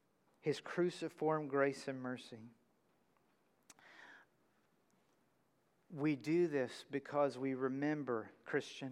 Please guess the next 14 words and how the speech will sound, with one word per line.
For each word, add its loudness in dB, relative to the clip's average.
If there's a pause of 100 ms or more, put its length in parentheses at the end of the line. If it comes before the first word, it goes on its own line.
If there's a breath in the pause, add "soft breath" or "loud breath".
remember -2 (240 loud breath)
what -4
Jesus -4
has -4
taught 2
us. -4 (800 loud breath)
We, 0
we 6
show 4
cruciform 2
grace 2
and -4
mercy 0
because 4